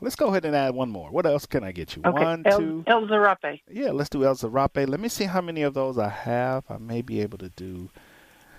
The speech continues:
Speaker 1: it's kind of a onesie, twosie thing. Um, I can do three, so I'll get you one for six.
Speaker 2: Cool. Thanks.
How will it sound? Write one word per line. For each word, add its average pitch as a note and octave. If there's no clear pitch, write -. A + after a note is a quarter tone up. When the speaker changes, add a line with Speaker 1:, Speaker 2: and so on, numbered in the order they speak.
Speaker 1:
it's -
kind A2
of G2
a F#2
onesie, G2
twosie G2+
thing. G2
Um, E3
I -
can D#4
do D#4
three, -
so -
I'll D3+
get -
you A2
one E2+
for -
six. -
Speaker 2:
Cool. -
Thanks. -